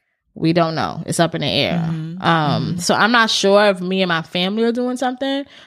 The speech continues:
Speaker 1: but for me, I wanted to do something with me and my cat. I could still make plans for myself, so I didn't wanna wait to see what my family was doing. So, like, let me see what I could do for
Speaker 2: Mm-hmm.
Speaker 1: myself. So I did buy some stuff, Kwanzaa decorations. I'm doing a different kind of Kinara. I'm not doing, I didn't buy, like, a wooden one. I'm,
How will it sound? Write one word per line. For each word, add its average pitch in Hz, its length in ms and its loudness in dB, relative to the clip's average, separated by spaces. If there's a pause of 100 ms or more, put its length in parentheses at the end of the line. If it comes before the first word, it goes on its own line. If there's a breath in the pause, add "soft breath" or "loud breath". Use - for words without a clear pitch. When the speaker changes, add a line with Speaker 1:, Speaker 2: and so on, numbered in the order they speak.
Speaker 1:
but 185 100 0
for 196 120 0
me, 196 220 2
I 175 80 4
wanted 180 280 0
to 180 100 -2
do 175 160 0
something 170 280 -2
with 170 120 -6
me 160 100 -10
and 190 100 -8
my 294 80 -8
cat. 185 520 -4 (100)
I 156 80 -2
could 202 140 -4
still 202 180 2
make 185 160 -2
plans 190 300 -2
for 202 40 -2
myself, 160 580 0
so 156 100 -2
I 147 60 0
didn't 170 280 -4
wanna 160 220 -4
wait 156 500 -6
to 160 120 -6
see 165 260 -6
what 143 100 -8
my 120 160 -10
family 151 360 -12
was 135 120 -14
doing. - 280 -16
So, 185 100 -12
like, 175 160 -6
let 202 100 -6
me 254 100 -6
see 175 200 -4
what 165 80 0
I 160 60 -2
could 160 100 -4
do 170 60 -4
for 170 40 -6
Speaker 2:
Mm-hmm. 214 80 -2
Speaker 1:
myself. 156 320 -4
So 185 80 0
I 170 80 0
did 196 240 2
buy 180 200 4
some 180 200 -8
stuff, 156 560 -4
Kwanzaa 285 320 2
decorations. 240 880 0
I'm 190 120 0
doing 202 200 2
a 180 60 2
different 185 340 0
kind 202 220 2
of 196 80 -2
Kinara. 180 600 -2
I'm 165 120 -4
not 170 320 -4
doing, 165 680 -4
I - 80 -4
didn't 165 240 0
buy, 156 160 2
like, 156 180 -2
a 156 60 -4
wooden 156 320 -2
one. 151 300 -2
I'm, 147 240 -4